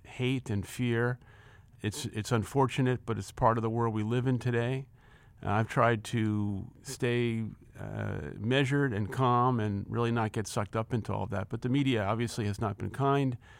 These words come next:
and it's been organized, for the most part, in a very systematic way, led by the Democratic Party or the oppositions within the Democratic Party, to try and, I think, in a way,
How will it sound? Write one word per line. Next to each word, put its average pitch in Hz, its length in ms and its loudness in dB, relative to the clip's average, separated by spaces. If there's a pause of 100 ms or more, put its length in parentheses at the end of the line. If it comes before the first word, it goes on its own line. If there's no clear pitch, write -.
(340)
and 120 140 2
it's 127 160 0
been 135 180 0
organized, 120 880 0
for 123 140 -2
the 110 80 2
most 120 320 0
part, 101 240 0
in 104 80 -2
a 104 40 0
very 110 260 0
systematic 107 600 -4
way, 110 400 -2 (260)
led 147 220 4
by 123 140 6
the 107 80 0
Democratic 101 540 -2
Party 123 380 4
or 101 200 -2
the 101 280 -2 (160)
oppositions 113 840 2
within 131 240 0
the 110 80 2
Democratic 98 560 -2
Party, 95 360 -2 (520)
to 131 100 -2
try 117 360 4
and, 107 460 0
I 110 120 -2
think, 127 240 0
in 107 80 2
a 104 60 0
way, 107 640 0